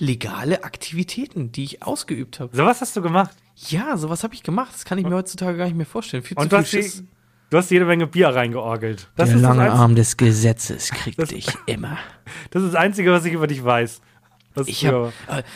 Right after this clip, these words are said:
Speaker 1: das, ich hab so viele witzige Stories, dass, äh, da machen wir nächstes Mal echt die, die große, ähm, die große wilden Jahre, äh, Berichte draus.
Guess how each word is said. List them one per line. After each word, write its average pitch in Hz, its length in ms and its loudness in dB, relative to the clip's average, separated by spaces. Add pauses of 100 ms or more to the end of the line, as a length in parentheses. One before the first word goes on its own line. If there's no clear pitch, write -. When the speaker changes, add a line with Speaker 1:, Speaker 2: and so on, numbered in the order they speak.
Speaker 1:
das, 147 180 -4
ich 156 120 -4
hab - 140 -4
so 233 180 0
viele 233 520 0
witzige 196 360 0
Stories, 156 640 -2
dass, 151 220 -4
äh, 143 200 0
da 143 100 2
machen 196 220 -2
wir 185 80 0
nächstes 175 280 -4
Mal 160 100 0
echt - 360 -8
die, 151 180 -2
die 147 140 -8
große, 156 760 -2
ähm, 135 540 -2 (180)
die 143 80 -4
große 151 460 -2
wilden 156 520 0
Jahre, 135 720 -2 (880)
äh, 131 200 0
Berichte 120 680 -4
draus. 180 400 -10